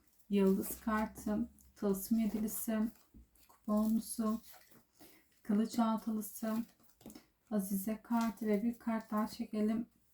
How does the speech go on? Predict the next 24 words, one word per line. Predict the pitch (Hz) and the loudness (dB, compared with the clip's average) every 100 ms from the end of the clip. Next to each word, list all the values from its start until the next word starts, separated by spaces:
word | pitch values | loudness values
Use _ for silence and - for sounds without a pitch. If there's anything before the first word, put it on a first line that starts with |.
| - | -6
Değnek | 220 214 233 226 | 2 4 4 2
onlusu | 208 208 196 - 208 | 4 4 4 -2 0
ve | 202 196 | 2 2
kupa | 190 - 220 | 0 -2 0
üçlüsü | 202 - 214 - 226 | 0 -2 -8 -8 -8
geldi. | 202 190 208 208 208 - - - - - - | -4 -2 -2 -4 -8 -12 -20 -20 -20 -20 -12
Şimdi | - 381 339 240 | -4 4 8 8
sevgili | - - 302 294 240 240 285 | 6 4 6 8 10 10 10
yengeçler, | 262 233 220 226 - 208 196 196 | 10 8 6 2 0 2 4 4
burada | 311 - 247 - | 2 2 0 6
hane | 240 247 262 | 10 12 12
içerisinde, | 285 269 226 208 - 214 202 190 - | 12 8 0 0 2 4 6 4 2
bakın | 214 196 | -2 2
hane | 190 220 220 226 262 | 2 4 6 10 10
içerisinde, | 262 - 190 190 202 190 - - - - - - - - | 8 4 0 0 0 -2 -2 -10 -20 -20 -20 -20 -16 -2
e, | 220 208 202 269 | 4 6 6 6
bazı | 294 330 311 | 6 6 0
üçüncü | - - 302 330 | 0 4 4 4
kişilerin | - - 240 233 240 | -8 2 6 8 8
ki | - 247 | 4 8
bunu | 254 | 8
sadece, | 254 262 247 240 240 254 | 8 8 10 10 8 4
e, | 240 226 214 208 214 | 4 4 6 4 6
bir, | 240 233 | 6 4